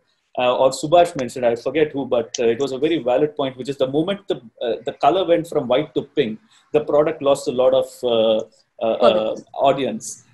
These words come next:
Speaker 1: Then the, the fact that it is going from Fair to Glow will definitely dent the narrative. Is the narrative important for the brand? Yes, it is very important, because that's the,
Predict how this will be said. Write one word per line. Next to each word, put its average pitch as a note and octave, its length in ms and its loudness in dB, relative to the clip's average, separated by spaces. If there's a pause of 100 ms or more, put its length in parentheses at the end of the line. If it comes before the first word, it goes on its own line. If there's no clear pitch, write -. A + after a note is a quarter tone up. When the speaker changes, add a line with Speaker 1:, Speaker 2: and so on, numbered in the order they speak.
(100)
Speaker 1:
Then D3 140 4
the, D3+ 200 -2 (140)
the D3 80 4
fact G3+ 380 0
that - 140 -2
it D#3 100 -2
is D3 100 -4
going E3+ 260 0
from C#3+ 260 -6
Fair B2+ 500 0 (140)
to B2+ 80 -2
Glow A#2+ 440 -4 (280)
will F3+ 280 4
definitely E3+ 580 0
dent B2+ 380 -4
the C#3 80 -2
narrative. A#2+ 500 -6 (300)
Is D3+ 160 -2
the E3 60 0
narrative F3+ 500 0
important D#3+ 680 -2
for D3 240 -2
the B2+ 140 0
brand? D3 400 -2 (100)
Yes, E3 240 2
it D#3 100 -4
is E3+ 160 0
very D3 200 2
important, D#3 400 0
because C3+ 320 0
that's - 360 0
the, F3 440 4